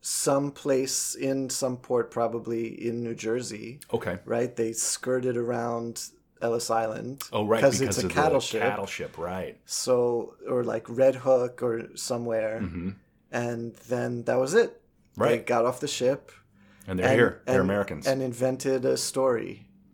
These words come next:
Speaker 2: Wow.
Speaker 1: Right? 'Cause then later, when you have to apply to be U-, U S citizen, they made you say, "What ship did you come over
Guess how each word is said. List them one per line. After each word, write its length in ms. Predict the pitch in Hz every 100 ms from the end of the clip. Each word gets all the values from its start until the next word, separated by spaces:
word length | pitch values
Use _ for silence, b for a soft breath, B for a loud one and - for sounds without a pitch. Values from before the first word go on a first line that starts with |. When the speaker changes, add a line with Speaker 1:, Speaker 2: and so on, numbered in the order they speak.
| -
Speaker 2:
Wow. 280 | 87 82 -
Speaker 1:
Right? 280 | 120 123 127
'Cause 200 | 135 123
then 200 | 135 127
later, 360 | 135 147 143
when 260 | 135 131 127
you 140 | 127
have 160 | 123 120
to 100 | 123
apply 300 | 120 123 117
to 80 | 113
be 120 | 113
U-, 260 | 117 117 -
U 200 | - 117
S 80 | 117
citizen, 640 | - 151 156 131 120 120 B B B
they 120 | - 123
made 300 | 120 123 113
you 100 | 120
say, 380 | - 127 120 117
"What 260 | 113 127
ship 280 | - - 123
did 160 | 120 110
you 60 |
come 260 | 113 - 113
over 540 | 113 127 160 185 220